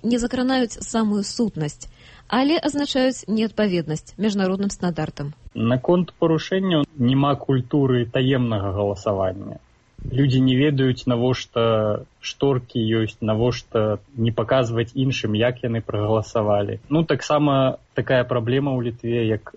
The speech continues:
Speaker 2: канструкцыя вось гэтых кабінак. То бок яны не ўвесь час забяспечвалі гэтую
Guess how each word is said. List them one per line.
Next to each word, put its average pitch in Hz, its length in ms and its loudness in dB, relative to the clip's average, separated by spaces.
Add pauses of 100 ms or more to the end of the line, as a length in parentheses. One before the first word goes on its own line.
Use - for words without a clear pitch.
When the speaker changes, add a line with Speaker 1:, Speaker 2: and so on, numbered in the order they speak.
Speaker 2:
канструкцыя 135 880 -2
вось 107 160 0
гэтых 117 480 -4
кабінак. 113 560 -2 (240)
То 117 80 2
бок 117 240 0
яны 127 320 2
не 127 240 0
ўвесь 123 320 0
час - 400 -2 (160)
забяспечвалі 123 800 -2
гэтую 123 320 -2